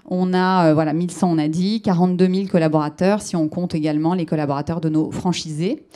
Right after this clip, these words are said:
Au siège, on est à peu près six cents, on va dire, sur toutes les structures. Et, euh, et en collaborateurs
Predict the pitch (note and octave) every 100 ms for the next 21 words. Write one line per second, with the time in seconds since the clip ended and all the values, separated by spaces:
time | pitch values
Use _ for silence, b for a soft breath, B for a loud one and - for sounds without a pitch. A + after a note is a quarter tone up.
0 | B B - F3+ F3 F#3+ G3 F#3 D#3+ D#3
1 | E3+ F3 - E3 E3 E3 D#3+ D#3+ - -
2 | - - F3 - F3 G#3 E3 C#3+ E3+ F#3+
3 | D#3 C3 G3 F#3 D#3 - D#3 - F#3 A#3
4 | E3+ E3+ B B B B F3 E3+ F3+ E3
5 | D3+ D3+ - E3 D#3+ D#3+ D3 D3 D3+ F3
6 | D#3+ E3+ E3+ F3